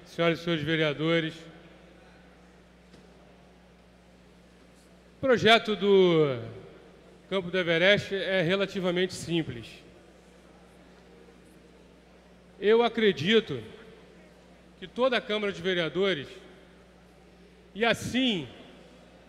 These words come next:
é, é importante que demos esse passo à frente. Primeiro que eu quero deixar claro aqui e respeito à tradição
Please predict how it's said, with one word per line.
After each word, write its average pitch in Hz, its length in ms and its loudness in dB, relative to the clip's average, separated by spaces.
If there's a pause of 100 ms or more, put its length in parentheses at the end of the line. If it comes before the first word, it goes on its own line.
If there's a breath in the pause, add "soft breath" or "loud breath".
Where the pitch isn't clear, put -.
é, 185 840 -2 (600)
é 202 80 0
importante 202 920 0 (440)
que 202 120 -6
demos 214 400 0
esse 214 180 0
passo 214 340 0
à 170 60 0
frente. 196 500 -2 (2000)
Primeiro 254 460 4
que 196 380 0 (1200)
eu 185 80 -10
quero 226 200 -4
deixar 220 360 0
claro 220 280 2
aqui 202 400 0 (840)
e 208 80 -2
respeito 226 800 2 (200)
à 185 140 -2
tradição 208 760 -2